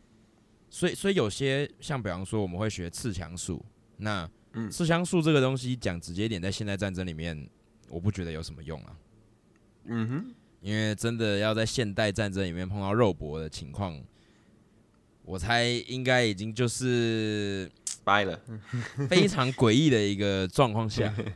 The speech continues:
Speaker 2: <laughs> 巷战。
Speaker 1: 对，之，之类的。
Speaker 2: 嗯。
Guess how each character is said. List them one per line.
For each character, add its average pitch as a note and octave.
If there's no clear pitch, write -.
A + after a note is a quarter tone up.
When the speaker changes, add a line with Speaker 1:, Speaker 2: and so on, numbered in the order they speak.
Speaker 2:
<laughs> A2+
巷 F#2
战。 G2
Speaker 1:
对， F2+
之， A2
之 C#3+
类 C3+
的。 F2
Speaker 2:
嗯。 F2+